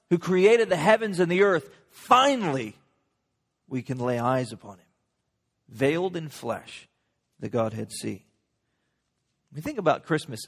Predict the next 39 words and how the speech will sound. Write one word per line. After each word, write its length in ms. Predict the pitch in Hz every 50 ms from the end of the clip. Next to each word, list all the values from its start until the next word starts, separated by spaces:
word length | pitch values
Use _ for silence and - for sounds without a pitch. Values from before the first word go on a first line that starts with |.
| _ _ _ _ _ _ _ _
Christmas 380 | - 233 269 - - 220 202 - - -
is 160 | - 143 135
a 60 | 135
time 480 | - - - 165 156 151 143 131 123 113
of 100 | 110 117
anticipation. 800 | 113 110 107 - 131 120 - 120 - 120 123 117 - - - _ _ _ _ _ _ _ _ _ _ _ _ _ _ _ _ _ _ _ _ _ _ _ _ _ _ _ _ _ _ _ _ _ _ _ _ _ _ _ _ 170 156
And 100 | 139 139
just 160 | 175 180 165
as 80 | 160 -
Pastor 360 | - 180 185 185 - - 151
Cameron 340 | - 190 190 180 180 165 -
said 180 | - 165 156
just 140 | 160 165 -
a 40 | 165
moment 240 | 160 170 180 175 156
ago, 140 | 147 143
we, 220 | 139 160 190 180 - - - -
we 180 | - 175 202 196
want 260 | 185 208 226 240 -
to 80 | 214 185
think 340 | - - - 254 254 220 208
about 400 | 202 156 190 185 175 151 - - - _ _ 127 139
his 320 | 147 170 196 185 170 - - - -
first 320 | - 247 262 294 - - -
coming. 300 | - 180 147 135 135 147
We 100 | 175 208
think 160 | - 254 233
about 240 | 214 190 180 - -
Advent, 460 | 175 196 220 240 240 185 202 185 170
and 100 | 160 160
then 100 | 170 170
we 100 | 175 196
always 240 | 190 202 247 247 - - -
think 160 | 226 214 180
about 360 | 202 175 175 165 156 - - _ _ _ -
that 200 | - 165 139 - -
first 320 | - 214 214 208 - -
coming. 320 | - 202 208 202 185 165 135
But 240 | 143 175 156 - -